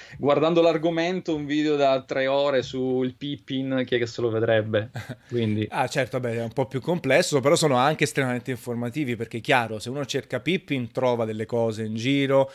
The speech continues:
Speaker 2: trova delle descrizioni, ma come hai detto te, spesso e volentieri in lingua inglese, non tanto in italiano. Se
Speaker 1: Sì,
Speaker 2: trovi cose in
Speaker 1: sì,
Speaker 2: italiano
Speaker 1: sì.
Speaker 2: sono molto più abbozzate, è chiaro, sappiamo tutti che è questo ibrido Apple Bandai, sappiamo delle cose, sappiamo che era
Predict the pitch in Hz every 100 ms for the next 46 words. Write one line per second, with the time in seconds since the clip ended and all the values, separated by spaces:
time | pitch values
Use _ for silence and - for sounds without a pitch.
0 | - - - 120 113 113 113 139 - 190
1 | 139 120 123 127 123 135 120 147 143 -
2 | - - - 156 147 156 131 131 131 127
3 | 139 127 127 123 127 127 123 120 120 117
4 | 113 120 131 131 110 113 110 117 113 120
5 | 113 113 113 113 110 127 120 117 110 107
6 | 101 120 131 127 120 113 110 110 139 135
7 | 139 127 135 151 143 139 143 143 147 -
8 | 143 143 139 131 - - 135 135 139 -
9 | 135 123 131 127 131 127 127 120 143 131
10 | 123 127 127 123 135 147 143 - 127 135
11 | 131 131 131 120 - 127 135 131 127 127
12 | 127 127 - 131 123 120 131 139 131 147
13 | 139 120 - 127 117 123 127 147 151 131
14 | 123 117 127 131 120 123 123